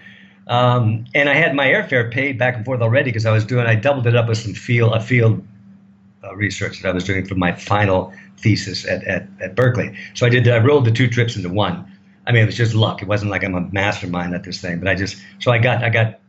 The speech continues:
I double dipped, so to speak. So the nine grand pretty much has stayed in my pocket. But, and so I was pretty happy. But when he said, "Are you happy with that money?" This is a story I've never told anyone, by the way, but what, what the hell?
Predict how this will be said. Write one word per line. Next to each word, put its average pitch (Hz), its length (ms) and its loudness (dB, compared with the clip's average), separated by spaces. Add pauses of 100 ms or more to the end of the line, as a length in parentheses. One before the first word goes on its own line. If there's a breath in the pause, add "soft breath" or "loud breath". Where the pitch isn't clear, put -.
I 101 60 -10
double 110 260 0
dipped, 127 220 0
so 101 160 -6
to 92 80 -6
speak. 92 240 -6
So 110 80 -6
the 110 60 2
nine 117 280 2
grand 113 300 2
pretty 98 120 -8
much 95 220 -10
has 90 100 -14
stayed 98 260 -6
in 87 40 -12
my 85 100 -10
pocket. 98 360 -8 (560 loud breath)
But, 127 100 0
and 113 80 4
so 131 120 4
I 123 180 2
was 196 240 2
pretty 120 180 0
happy. 107 300 -2
But 117 160 -2
when 117 100 4
he 123 100 6
said, 113 380 0 (800 soft breath)
"Are 110 80 2
you 135 140 4
happy 143 200 0
with 131 100 -2
that 131 200 2
money?" 127 440 0 (200)
This 156 160 -6
is 175 100 0
a - 20 2
story 127 240 4
I've 107 140 2
never 117 180 2
told 110 320 2
anyone, 87 300 -4
by 82 120 -8
the 82 100 -8
way, 87 120 -2
but 92 240 -6
what, 113 220 -10
what 98 160 -6
the 90 80 -10
hell? - 260 -8